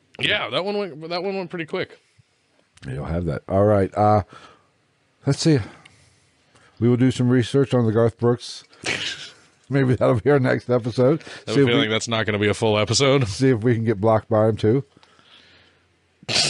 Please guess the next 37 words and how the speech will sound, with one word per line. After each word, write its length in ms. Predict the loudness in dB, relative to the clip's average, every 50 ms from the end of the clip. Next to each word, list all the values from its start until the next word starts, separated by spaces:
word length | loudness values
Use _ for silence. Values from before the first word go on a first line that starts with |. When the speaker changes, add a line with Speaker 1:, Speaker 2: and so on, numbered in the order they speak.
| -4 -8 -14 _ _ _ _ _ _ _ _ _ _ _ _ _ _ -20 -20 -20 -20 -20 -20 -20 _ _ _ -2
Speaker 2:
Uh, 360 | 2 4 4 4 4 4 2 -2 _ _
Speaker 1:
He'd 160 | -10 -6 -4
have 160 | -2 -2 -2
to 80 | -2 0
know 180 | 2 2 4 4
who 120 | 4 4
we 140 | 4 2 4
are. 420 | 4 4 4 2 2 0 -2 -6 -4
Like, 300 | -2 0 0 0 -2 -4
at 480 | -8 _ _ _ _ _ _ _ -16
least 180 | -16 -16 -14 -8
Tom 220 | -6 -4 -4 -2 -2
Segura 320 | -2 0 2 2 2 2
has 240 | 2 0 -2 -6 -8 -4
a 220 | -2 0 0 0 0
massive 800 | -2 -6 -6 -6 -6 -6 -4 -2 0 0 0 2 0 0 0 0
following 340 | 0 2 2 4 2 2 0
of 80 | 0 0
people. 140 | 0 2
That's 220 | 2 0 0 0 0
why 160 | 0 2 2
he 120 | 4 2
actually 200 | 2 0 0 0
knows 420 | 0 2 2 4 4 4 4 4 2
what 100 | 2 2
he's 140 | 2 2 2
saying 300 | 2 2 2 2 0 0
about 200 | 0 2 2 2
him. 120 | 2 2
He, 100 | 2 2
the, 240 | 2 2 2 2 2
us, 300 | 2 2 0 0 0 0
he'd 140 | -2 -2 -2
just 120 | -2 0
be 60 | 0
like, 160 | 0 0 0
"Who?" 180 | 0 -2 -2